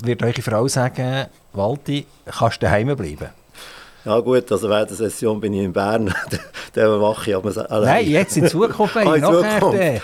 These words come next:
Speaker 2: Ah,
Speaker 1: dann
Speaker 2: in
Speaker 1: anstatt
Speaker 2: Zukunft.
Speaker 1: Pilzli suchen.
Speaker 2: <laughs> Ja, ja. Ja, das können wir schon lösen, was gut rauskommt. Ja, ich habe keine Angst, dass ich zu wenig Aufgaben habe, zu wenig Arbeit habe. Und dann werde ich natürlich schon noch ein bisschen gewisse Sachen ein bisschen mehr geniessen.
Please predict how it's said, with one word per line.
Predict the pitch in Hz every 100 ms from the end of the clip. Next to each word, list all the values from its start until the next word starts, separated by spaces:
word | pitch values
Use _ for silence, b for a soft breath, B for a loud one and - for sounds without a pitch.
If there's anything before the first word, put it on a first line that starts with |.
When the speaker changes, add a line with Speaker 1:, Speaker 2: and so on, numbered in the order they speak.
| -
Speaker 2:
Ah, | 156
Speaker 1:
dann | 160
Speaker 2:
in | 151 127
Speaker 1:
anstatt | 147
Speaker 2:
Zukunft. | 156 -
Speaker 1:
Pilzli | 147 214 - 175
suchen. | 190 156 117
Speaker 2:
<laughs> | 98 87 - -
Ja, | 90 156 -
ja. | 160 - - 139 131 B -
Ja, | 147 131
das | 120 - - -
können | 131 113
wir | 98
schon | 101 92
lösen, | 92 92 104 - -
was | - -
gut | 117 101 117
rauskommt. | 95 92 95 98 - - B B
Ja, | 117 151
ich | 165
habe | 160
keine | 196
Angst, | 160 165 -
dass | 156 139
ich | 120 -
zu | 135
wenig | 139 143 - - _ _ 208
Aufgaben | 131 - 120 117
habe, | 104 104
zu | -
wenig | 107 95
Arbeit | 98 98 -
habe. | 107 101 B B
Und | 117 107
dann | 147
werde | 165 151
ich | 139
natürlich | 135 123
schon | - 117 117
noch | 98
ein | 107 104
bisschen | B B -
gewisse | 175 185 147
Sachen | 127 147 -
ein | 117
bisschen | 104
mehr | 120 123
geniessen. | - 160 196 - 165